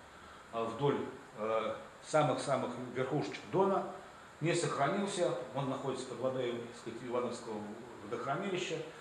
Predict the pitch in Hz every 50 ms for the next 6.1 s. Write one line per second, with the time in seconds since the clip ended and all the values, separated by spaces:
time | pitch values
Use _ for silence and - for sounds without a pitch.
0 | - - - 214 214 - 269 254 233 247 233 233 233 233 214 202 175 156 165 165
1 | - - 170 175 165 143 120 - - - - - - - - - - - - -
2 | - - - - - - - - - 156 160 156 147 143 143 143 139 139 139 190
3 | 208 214 185 208 202 196 190 180 - - - - - - - - - - 127 131
4 | 131 165 147 - 139 139 143 143 - 147 143 131 131 127 - 135 139 131 131 -
5 | 156 143 135 131 131 131 123 - 185 190 - 175 - - - 123 113 123 113 135
6 | 143